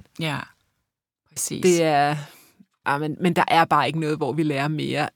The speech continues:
Speaker 2: end vores
Speaker 1: Nej.
Speaker 2: allertætteste relationer,
Speaker 1: Det er
Speaker 2: vel?
Speaker 1: der bare ikke.
Speaker 2: Altså, det er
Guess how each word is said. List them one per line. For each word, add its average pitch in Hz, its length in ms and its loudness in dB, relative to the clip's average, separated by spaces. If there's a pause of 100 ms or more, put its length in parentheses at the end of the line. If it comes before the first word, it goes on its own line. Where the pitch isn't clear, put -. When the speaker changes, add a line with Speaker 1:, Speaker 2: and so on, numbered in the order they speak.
(120)
Speaker 2:
end 160 200 0
vores 139 360 -4
Speaker 1:
Nej. 175 100 2
Speaker 2:
allertætteste 151 600 -2
relationer, 139 480 -4
Speaker 1:
Det 170 80 0
er - 20 2
Speaker 2:
vel? 156 60 2
Speaker 1:
der 170 60 -2
bare 151 240 0
ikke. - 180 -12 (200)
Speaker 2:
Altså, 170 220 4
det 180 260 6
er 165 200 4